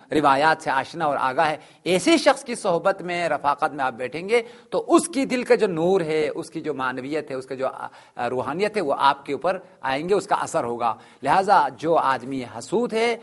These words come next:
اس کی علاج کے لیے جو بہترین طریقہ ہے وہ نیک لوگوں کی صحبت میں، ہم نشینی میں، رفاقت میں بیٹھیں۔ صحبت صالح ترا صالح کنت، صحبت طالح ترا طالح کنت۔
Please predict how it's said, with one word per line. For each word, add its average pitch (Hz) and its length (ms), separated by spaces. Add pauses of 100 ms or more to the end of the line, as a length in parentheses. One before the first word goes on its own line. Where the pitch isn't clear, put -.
(260)
اس - 180
کی 247 180
علاج 190 460
کے 180 100
لیے 160 100
جو 143 180
بہترین 139 680
طریقہ 151 440
ہے 160 400 (260)
وہ 180 340
نیک 156 480
لوگوں 147 360
کی 147 300
صحبت 131 480
میں، 123 240
ہم 120 200
نشینی 135 480
میں، 175 220 (320)
رفاقت 123 640
میں 120 100
بیٹھیں۔ 117 460 (240)
صحبت 131 500 (120)
صالح 127 520 (100)
ترا 139 280
صالح 147 380 (160)
کنت، 247 240 (500)
صحبت 131 460 (160)
طالح 127 300 (120)
ترا 120 200
طالح 120 340 (100)
کنت۔ 113 320